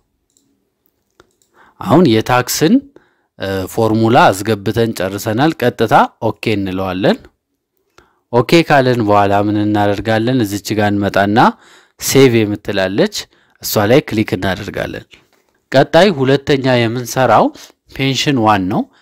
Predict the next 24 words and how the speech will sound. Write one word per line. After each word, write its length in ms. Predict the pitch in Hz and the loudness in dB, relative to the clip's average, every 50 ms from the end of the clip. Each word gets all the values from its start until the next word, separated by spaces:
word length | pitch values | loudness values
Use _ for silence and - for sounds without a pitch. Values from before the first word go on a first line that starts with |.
| _ _ - | _ _ -10
ፔንሽን 400 | - 127 131 135 123 - 143 127 113 | -6 -4 -2 -2 -2 -2 -2 -2 0
ዋን 200 | 113 113 107 104 | 0 -2 -2 0
ማለት 340 | 104 101 101 107 156 233 233 - - _ - _ _ _ | 0 0 0 2 0 0 -2 -4 -14 _ -20 _ _ _
ከሰራተኛው 760 | - 123 110 - 123 107 110 110 104 - 113 104 104 104 104 | -4 -4 -2 0 0 2 2 2 2 0 0 0 0 0 0
ደሞዝ 340 | 92 95 92 92 98 95 92 98 | 0 0 -2 -2 -2 -4 -4 -4
ላይ 180 | 98 98 95 98 | -2 -2 -2 -2
የሚቆረጥ 680 | 95 92 92 90 90 - 92 95 95 110 165 208 - - - _ _ _ _ _ _ _ _ - 101 95 95 95 92 90 | -2 -4 -6 -8 -8 -6 -4 -2 0 2 2 2 0 -4 -20 _ _ _ _ _ _ _ _ -10 -8 -6 -4 -4 -4 -2
የጡረታ 520 | 95 101 104 - - 113 107 107 101 - 143 160 214 254 - _ - | -2 -2 -2 0 0 2 2 2 2 2 2 2 2 0 -2 _ -12
ገንዘብ 500 | 101 107 104 104 101 95 98 92 87 - - | -8 -6 -4 -4 -4 -4 -4 -6 -6 -8 -10
ወይንም 340 | 92 95 98 98 117 156 180 | -10 -8 -8 -6 -6 -4 -4
ተቆራጭ 500 | 156 117 98 - 95 92 92 90 85 82 - | -4 -4 -4 -4 -4 -4 -4 -4 -6 -6 -4
ነው። 140 | 107 151 185 | -2 -2 -2
ስለዚህ 460 | - - 110 107 110 104 104 135 208 247 - - - - - - _ - | 0 0 0 0 0 0 2 2 0 0 -2 -6 -20 -20 -20 -18 _ -6
እሱን 240 | 110 - - 143 131 | -2 0 2 4 4
ለመስራት 580 | 117 113 110 110 104 - - - 120 165 208 - - - _ 110 107 | 4 4 4 2 0 -2 -2 0 2 2 2 0 -4 -16 _ -8 -4
ኒው 220 | 117 135 151 143 | 0 2 2 2
የምትለዋን 560 | 127 110 104 98 - - 95 92 90 90 90 90 | 2 0 -2 -6 -8 -8 -8 -6 -6 -6 -6 -8
እንመርጣለን። 760 | 90 90 92 90 90 85 - - - - - 90 107 165 233 - - _ _ _ _ _ _ _ _ _ _ _ _ _ _ _ _ - _ _ _ _ _ - | -8 -8 -8 -8 -10 -10 -10 -10 -12 -12 -6 -4 -2 -2 -2 -2 -6 _ _ _ _ _ _ _ _ _ _ _ _ _ _ _ _ -20 _ _ _ _ _ -2
አሁን 180 | 101 101 113 110 | 0 2 2 4
እንደምታዩት 600 | 107 110 104 101 104 - - 113 110 131 180 180 - | 4 2 2 0 0 -2 -2 0 2 2 2 0 -2
ፎርሙላ 480 | - - 117 113 113 113 110 107 104 101 | 0 0 2 2 2 0 0 2 2 2
አይዲ 220 | 98 98 98 101 143 156 | 2 0 0 -2 -2 -2
ድጋሚ 420 | 135 107 107 107 107 104 104 104 | -2 -4 -4 -4 -4 -2 -2 -2
ይጠይቀናል። 680 | 104 101 - 90 90 90 85 - 82 87 90 - - - | -4 -4 -6 -8 -8 -10 -10 -12 -12 -14 -14 -14 -16 -18